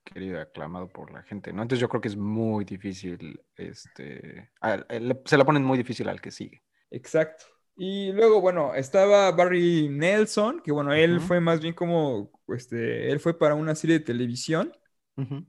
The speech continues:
Speaker 2: Ah, este, si no me, si no me recuerdo.
Speaker 1: Ujú.
Speaker 2: Este,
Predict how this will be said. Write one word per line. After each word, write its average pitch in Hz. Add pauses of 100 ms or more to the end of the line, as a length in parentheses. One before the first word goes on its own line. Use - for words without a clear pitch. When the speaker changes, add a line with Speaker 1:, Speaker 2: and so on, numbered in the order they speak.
(380)
Speaker 2:
Ah, 156
este, 135
si -
no 151
me, 165
si -
no 139
me 160
recuerdo. 147 (760)
Speaker 1:
Ujú. 139 (460)
Speaker 2:
Este, 139